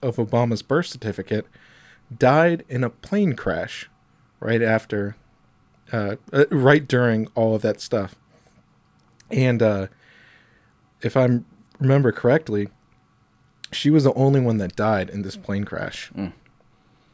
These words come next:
Speaker 1: which is very interesting. Obama also happened to be in Hawaii <laughs> right during when that happened. And, uh, also this woman was a part of a Muslim,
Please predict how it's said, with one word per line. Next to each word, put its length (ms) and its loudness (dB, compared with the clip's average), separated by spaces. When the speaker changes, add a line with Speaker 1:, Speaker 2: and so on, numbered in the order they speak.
Speaker 1:
which 180 -2
is 80 -4
very 260 4
interesting. 440 -2
Obama 540 4
also 260 0
happened 320 2
to 60 0
be 160 -2
in 80 -2
Hawaii 600 2
<laughs> 320 0
right 200 4
during 380 2
when 200 0
that 140 0
happened. 580 0
And, 460 0
uh, 380 0
also 340 0
this 240 -4
woman 460 -2
was 260 -8
a 80 -10
part 520 -8
of 240 -8
a 200 -4
Muslim, 920 -2